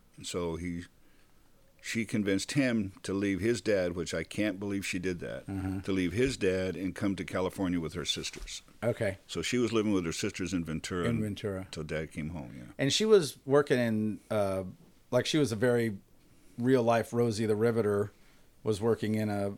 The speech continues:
Speaker 2: factory making something.
Speaker 1: Uh, they were making bolts for
Speaker 2: Mm-hmm.
Speaker 1: airplanes and fasteners for airplanes for the war, yeah.
Speaker 2: Mm-hmm.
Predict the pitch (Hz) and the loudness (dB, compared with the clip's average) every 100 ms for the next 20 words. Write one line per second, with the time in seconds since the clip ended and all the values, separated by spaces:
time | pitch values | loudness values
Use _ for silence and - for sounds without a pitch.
0 | - - 107 104 - 101 101 104 90 - | -12 0 2 2 0 -2 -2 -2 -4 -4
1 | 104 92 95 - - - - 127 127 135 | -4 -4 -8 -10 -20 -8 0 2 4 4
2 | 139 139 131 117 98 110 107 - - - | 4 4 2 2 4 4 4 0 -4 -4
3 | - - 87 95 95 90 71 76 85 85 | -6 -2 2 2 2 -2 -4 -6 -4 -2
4 | 80 82 - 92 92 90 82 - 65 69 | -2 -2 0 0 0 -4 -6 -6 -6 -8
5 | - 78 78 - 85 80 80 87 69 69 | -10 -10 -10 -10 -8 -6 -6 -4 -4 -6
6 | 71 78 101 104 95 107 | -8 -6 -4 -2 0 0